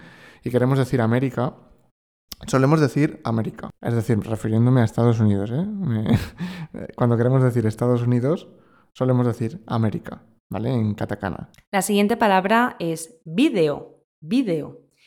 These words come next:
Speaker 2: Video, eh, pues viene de inglés video y significa vídeo. <laughs> Y en japonés tradicional es doga, doga, ¿vale? Es el kanji de mover, de movimiento, y el ga de ega, de película, ¿no? Entonces es como,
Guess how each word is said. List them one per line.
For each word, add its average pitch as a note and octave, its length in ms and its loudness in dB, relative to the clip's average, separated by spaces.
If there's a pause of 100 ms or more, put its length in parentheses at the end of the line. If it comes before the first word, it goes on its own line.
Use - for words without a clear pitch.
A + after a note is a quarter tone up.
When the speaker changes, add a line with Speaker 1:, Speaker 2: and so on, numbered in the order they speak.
(160)
Speaker 2:
Video, D4+ 480 -2
eh, D3+ 580 -4
pues D3+ 160 -12
viene E3+ 200 -4
de E3 80 -2
inglés D3+ 540 -6
video A3+ 500 -4 (640)
y F3 260 -6
significa C#3+ 480 -8
vídeo. A3 300 0
<laughs> - 760 0
Y B3+ 340 4
en C#4 140 2
japonés B3 520 2
tradicional A3+ 840 0
es A#3+ 440 -4 (180)
doga, E3+ 840 0 (440)
doga, F#3 760 0 (240)
¿vale? F#3 140 -2
Es C4 120 -2
el F#3 140 -4
kanji F3+ 380 -4
de D#3 220 -2
mover, E3+ 440 -2
de A3 60 -4
movimiento, G3+ 680 -4 (320)
y F#3+ 100 -6
el E3+ 100 -2
ga F3+ 200 2
de E3+ 260 -2
ega, F3 520 -2
de D#3 80 -8
película, D3 560 -12
¿no? G3+ 180 -8
Entonces F#3+ 400 -10
es F#3+ 140 -14
como, A#3+ 300 -4